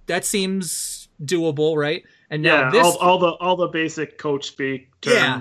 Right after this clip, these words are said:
Speaker 2: terminology, yeah.
Speaker 1: Yep, and you could see some of the old stuff in there, I think, for,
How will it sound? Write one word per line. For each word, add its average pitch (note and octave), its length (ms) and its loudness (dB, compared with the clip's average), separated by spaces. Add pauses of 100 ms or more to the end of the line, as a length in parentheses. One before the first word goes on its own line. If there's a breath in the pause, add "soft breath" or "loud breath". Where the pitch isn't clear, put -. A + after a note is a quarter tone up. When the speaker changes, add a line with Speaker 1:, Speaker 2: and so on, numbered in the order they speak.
Speaker 2:
terminology, B2+ 600 -8
yeah. A#2 260 -10 (160)
Speaker 1:
Yep, F3 280 -2
and F#3+ 140 -4
you C#4+ 60 0
could D#4 160 -2
see A3 160 -4
some G3+ 220 0
of F3+ 60 -2
the E3+ 120 -4
old E3 180 -2
stuff - 320 -4
in E3+ 140 -6
there, C#3+ 200 -2
I C#3 80 -4
think, C#3+ 280 -8
for, C#3 340 -6